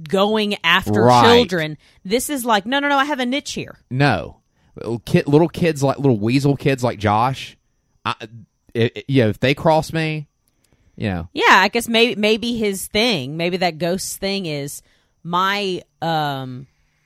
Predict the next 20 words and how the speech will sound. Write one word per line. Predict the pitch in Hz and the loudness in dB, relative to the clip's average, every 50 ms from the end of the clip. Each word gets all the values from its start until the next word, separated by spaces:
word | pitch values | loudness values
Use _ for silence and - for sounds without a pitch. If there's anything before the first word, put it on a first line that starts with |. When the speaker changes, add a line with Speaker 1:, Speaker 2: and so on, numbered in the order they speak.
| _ _ _ _ _ _ _ - | _ _ _ _ _ _ _ -10
Speaker 1:
my, | 185 196 180 190 196 | -4 -2 0 0 0
you | 190 190 185 185 | 0 -2 -2 -4
know, | 180 165 156 156 147 | -2 -2 -2 -2 -4
uh, | - - 165 160 156 | -4 -4 -4 -4 -4
notoriety | 160 180 196 208 220 202 180 175 170 175 196 202 175 139 117 113 151 143 - | -2 2 4 4 4 4 2 2 2 2 2 2 0 -2 -8 -14 -18 -14 -12
is | - 180 - | -10 -10 -10
here | - - - - 226 226 214 180 160 | -12 -12 -12 -10 -8 -6 -6 -6 -8
in | 156 147 | -8 -10
this | 143 131 - | -10 -12 -14
spook | - - - 202 - - | -12 -10 -8 -8 -8 -10
house. | 143 - 131 - - - - _ | -12 -14 -14 -16 -20 -20 -16 _
Speaker 2:
Yeah. | - - 320 294 104 82 - | -4 0 0 0 0 0 -2
Speaker 1:
So | - - 233 | -4 -4 -4
if | 202 - | -4 -4
you | 196 233 269 | -6 -6 -6
come | - - 262 240 220 | -6 -4 -6 -4 -4
into | 196 160 127 | -6 -8 -6
my | 127 147 208 262 | -6 -6 -6 -6
house | 240 143 113 - - - - - - 110 | -6 -8 -12 -12 -12 -12 -10 -10 -6 -4
Speaker 2:
Yeah. | 123 120 95 73 | -4 -4 -4 -6